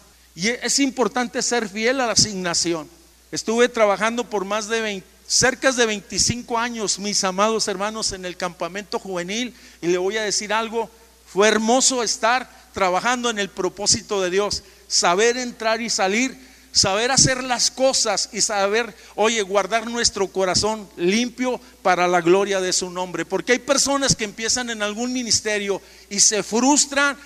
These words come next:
oye, se amargan y hasta se van de la iglesia. Le puedo decir algo, yo entendí el tiempo en el que era el momento de salir. Y ahora veo las cosas con más claridad.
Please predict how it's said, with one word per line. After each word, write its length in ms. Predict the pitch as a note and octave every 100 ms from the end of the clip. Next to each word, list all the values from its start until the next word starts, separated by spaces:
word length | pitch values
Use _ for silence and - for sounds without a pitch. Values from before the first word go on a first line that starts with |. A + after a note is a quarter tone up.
| - -
oye, 340 | G#3 A#3 A3+ G3
se 160 | G#3
amargan 680 | F#3+ G3 B3+ C#4 B3+ C4 A#3+ - -
y 60 | G#3+
hasta 220 | - G#3+
se 120 | G#3+
van 160 | G#3 A3
de 80 | G#3
la 80 |
iglesia. 340 | E3+ D#3+ B2+ - - - _ _ _ _ -
Le 140 | F#3
puedo 260 | G#3 B3+ B3
decir 260 | - A#3
algo, 360 | A#3 A3+ F#3+ - - _ _ _
yo 180 | D3+ A3+
entendí 600 | C4 C#4 C4+ B3 B3 A#3 G3+
el 180 | G3+
tiempo 560 | - C4+ C#4 - G3+ E3 G3
en 200 | G3 F#3
el 160 | F3+
que 280 | F#3 F#3 -
era 180 | G#3 A#3+
el 80 | A3+
momento 760 | G#3 G3 F#3+ G#3 G#3 - G3+
de 100 | G3
salir. 480 | E3+ F3 D3 A#2 - - _
Y 100 | E3
ahora 300 | G3 G#3 B3+
veo 300 | A#3 G#3+ A#3+ B3
las 200 | A#3 -
cosas 380 | A#3 A#3+ A#3
con 220 | - G#3 F#3+
más 180 | G3 -
claridad. 540 | A3 G3 F3+ F3+